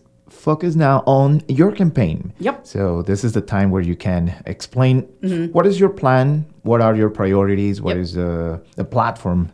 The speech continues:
Speaker 1: that you
Speaker 2: Yeah.
Speaker 1: have for your campaign running for
Speaker 2: Awesome.
Speaker 1: Ward three?
Speaker 2: I mean, I think I hit some of those key points earlier in that, um,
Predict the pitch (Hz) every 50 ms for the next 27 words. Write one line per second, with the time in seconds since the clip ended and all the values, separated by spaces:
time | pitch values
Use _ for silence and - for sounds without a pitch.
0 | - - - 92 - - 98 95 98 92 87 - - - 90 87 85 85 85 -
1 | - 87 78 - 82 80 80 90 95 104 - - - 90 87 92 87 - 95 82
2 | 85 80 78 - 78 65 - - - - - - - - 254 269 285 294 294 392
3 | 392 427 403 269 - 339 349 - - 359 330 302 285 - - - 294 269 - -
4 | 247 233 208 202 185 180 180 175 170 151 147 143 143 - - 160 160 156 156 156
5 | 156 151 - - - 185 160 151 151 151 147 147